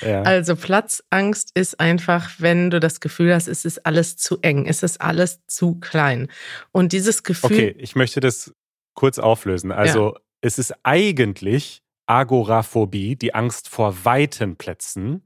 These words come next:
Speaker 2: Aha.
Speaker 1: Aber umgangssprachlich benutzt man's genau umgekehrt, nämlich die Angst vor engen Räumen, Klaustrophobie.
Speaker 2: Ja.
Speaker 1: Und
Speaker 2: Witzig.
Speaker 1: das ist das, was du meinst.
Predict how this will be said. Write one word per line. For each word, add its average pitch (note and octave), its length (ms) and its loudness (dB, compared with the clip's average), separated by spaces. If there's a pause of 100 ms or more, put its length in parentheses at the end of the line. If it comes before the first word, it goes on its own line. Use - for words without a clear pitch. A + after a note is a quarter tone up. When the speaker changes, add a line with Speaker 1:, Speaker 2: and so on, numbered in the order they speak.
(160)
Speaker 2:
Aha. C#3 320 -10
Speaker 1:
Aber C3+ 720 2
umgangssprachlich C3+ 1300 0
benutzt A#2 340 -2
man's A#2+ 220 -2
genau A2+ 240 0
umgekehrt, A2 640 -2
nämlich G2+ 240 -6
die - 160 -6
Angst A#2+ 360 -4
vor - 280 0
engen B2+ 300 2
Räumen, A2+ 640 2
Klaustrophobie. F#2+ 1000 -4 (180)
Speaker 2:
Ja. C3+ 280 0 (100)
Speaker 1:
Und F#2+ 500 -4 (180)
Speaker 2:
Witzig. C#4 300 0
Speaker 1:
das C#3+ 100 0
ist G2 140 -6
das, G2 140 -6
was F#2 140 -10
du F#2+ 120 -10
meinst. E2 480 -10